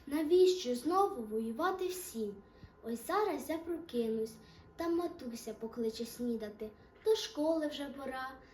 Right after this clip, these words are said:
А то все сон, то все неправда, що вчора в укритті сиділа дітвора. Дорослі теж колись ходили в школу. Вони розумні, мудрі, знають все.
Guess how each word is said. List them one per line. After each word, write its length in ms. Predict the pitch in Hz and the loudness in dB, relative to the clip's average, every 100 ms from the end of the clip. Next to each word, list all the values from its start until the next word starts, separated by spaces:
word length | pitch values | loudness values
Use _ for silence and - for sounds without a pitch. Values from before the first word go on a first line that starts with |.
| - - | -20 -10
А 60 | 240 - | -8 0
то 80 | 480 508 | 2 2
все 260 | - - 392 | 2 2 2
сон, 480 | - - 214 208 - - - | 0 -2 -2 -2 -6 -10 -6
то 80 | |
все 320 | 233 - 311 320 | -6 -2 0 2
неправда, 640 | 320 - 226 214 208 196 - - - - | 0 -2 -4 -4 -4 -8 -12 -20 -20 -10
що 180 | - 294 | -4 -4
вчора 440 | - 339 320 247 | 0 2 2 2
в 100 | 226 | 0
укритті 500 | 240 240 262 - 381 | -4 -4 -6 2 2
сиділа 520 | 381 277 226 330 330 | 2 -2 0 2 2
дітвора. 680 | 302 320 - 339 330 226 202 - - - - | 0 -2 -2 -4 -2 -2 -4 -8 -20 -20 -2
Дорослі 560 | 240 226 285 415 - - - - | 0 2 2 2 0 -6 -8 -8
теж 320 | 226 254 - | -4 -2 -4
колись 360 | - 320 302 - | -2 -2 -2 -4
ходили 400 | 311 294 294 294 | -2 0 2 0
в 60 | |
школу. 540 | 285 - 269 269 247 240 - - - | -2 -8 -6 -2 -2 -2 -8 -20 -10
Вони 380 | 220 254 277 370 | -4 0 2 4
розумні, 840 | 392 370 240 240 247 247 226 226 226 - - | 6 4 2 0 2 4 2 0 -4 -12 -8
мудрі, 580 | 247 277 277 233 220 214 - - | -6 -4 -4 -2 -2 -2 -6 -8
знають 480 | 247 320 359 370 - | -2 0 4 2 0
все. 240 | - 220 | -4 -4